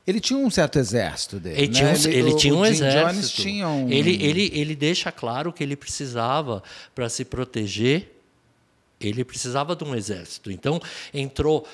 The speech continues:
Speaker 2: entrou armas, armamento, entrou, ãh, é, equipamento de rádio,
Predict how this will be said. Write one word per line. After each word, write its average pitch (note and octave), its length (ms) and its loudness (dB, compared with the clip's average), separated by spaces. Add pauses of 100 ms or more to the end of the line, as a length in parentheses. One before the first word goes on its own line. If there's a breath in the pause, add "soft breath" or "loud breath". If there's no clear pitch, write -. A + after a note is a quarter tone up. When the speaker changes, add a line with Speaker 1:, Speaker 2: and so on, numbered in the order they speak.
(240 loud breath)
Speaker 2:
entrou A#2+ 680 -8 (460)
armas, D#3 720 -2 (500 soft breath)
armamento, C3+ 920 -4 (220 loud breath)
entrou, C3 1040 -4 (160)
ãh, F2+ 720 -6 (360)
é, F#2+ 360 -6
equipamento A#2+ 640 -6
de G#2+ 120 -8
rádio, A#2 760 -4